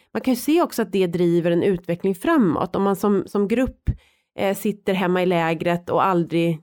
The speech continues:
tar sig vidare, då kommer man ju till slut stagnera och försvinna. Ska man utvecklas behövs ju någon som liksom drar gruppen någonstans. Och då kan det ju vara ett sätt att se de här personerna som att de har varit de som vågar ta risker. Och även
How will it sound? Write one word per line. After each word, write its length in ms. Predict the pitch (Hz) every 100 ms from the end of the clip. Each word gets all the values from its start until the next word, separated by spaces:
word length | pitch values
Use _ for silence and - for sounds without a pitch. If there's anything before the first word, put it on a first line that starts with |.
| _ -
tar 120 | 185
sig 160 | 175 196
vidare, 580 | 233 214 202 302 175
då 120 | 156 190
kommer 260 | 226 220
man 160 | 214 208
ju 80 | 208
till 180 | 208
slut 160 | 196 175
stagnera 640 | - 196 220 302 247 165
och 180 | 156 156
försvinna. 640 | - 214 262 320 160 - -
Ska 120 | 208
man 120 | 208
utvecklas 680 | 247 220 196 208 277 - 269
behövs 540 | 208 220 262 285 -
ju 80 | 269
någon 360 | 226 156 151 156
som 220 | - 160
liksom 240 | 147 160
drar 360 | 151 233 262 220
gruppen 460 | 156 156 147 - -
någonstans. 500 | - - - - _ _ _ _ _ -
Och 80 | 214
då 140 | 247
kan 200 | 269 269
det 60 | 269
ju 280 | 381 285
vara 260 | 214 156 131
ett 240 | - 170
sätt 260 | - - -
att 60 | 156
se 220 | 160 131
de 120 | 160
här 80 | 165
personerna 500 | 165 - 123 90 98
som 160 | -
att 120 | 165 170
de 220 | 170 175
har 100 | 170
varit 240 | 160 151
de 140 | 135 147
som 180 | 151
vågar 440 | 156 185 147 156 185
ta 180 | - 143
risker. 720 | 214 208 - - - - - _ _ _ _
Och 100 | -
även 480 | - 220 196 233 311